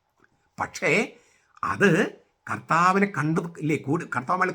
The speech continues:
കൂടിക്കാഴ്ചയുടെ അനുഭവമാണ്. കർത്താവുമായുള്ള കൂടിക്കാഴ്ച, ആ കർത്താവിന്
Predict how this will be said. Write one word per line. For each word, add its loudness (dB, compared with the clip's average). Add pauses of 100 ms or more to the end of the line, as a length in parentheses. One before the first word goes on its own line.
കൂടിക്കാഴ്ചയുടെ -4 (300)
അനുഭവമാണ്. -2 (920)
കർത്താവുമായുള്ള 0
കൂടിക്കാഴ്ച, -6 (460)
ആ 4 (240)
കർത്താവിന് 4